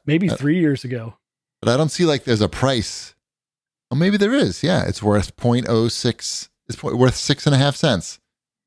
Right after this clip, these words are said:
Speaker 2: I don't know what that means. Let's see.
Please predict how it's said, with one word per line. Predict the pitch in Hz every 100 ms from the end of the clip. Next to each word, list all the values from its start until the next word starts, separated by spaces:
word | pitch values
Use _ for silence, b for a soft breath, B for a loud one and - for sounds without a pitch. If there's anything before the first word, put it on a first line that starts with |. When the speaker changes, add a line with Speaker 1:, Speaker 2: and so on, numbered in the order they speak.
| _ _ _ _ _ _
Speaker 2:
I | -
don't | 104
know |
what | 104
that | 104 98
means. | 101 90 80 - _ _ _ _ _ _ _ _ _ _ _ _ _ -
Let's | -
see. | 90 82